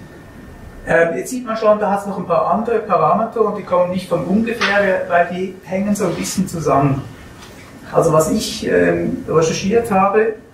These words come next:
ich bin kein Programmierer, aber was ich recherchiert habe, ist, dass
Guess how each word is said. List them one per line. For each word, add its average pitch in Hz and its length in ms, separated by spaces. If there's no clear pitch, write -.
ich - 100
bin - 140
kein 160 220
Programmierer, 165 480
aber 147 140
was 139 140
ich 147 100
recherchiert 175 600
habe, 170 280
ist, - 420
dass - 600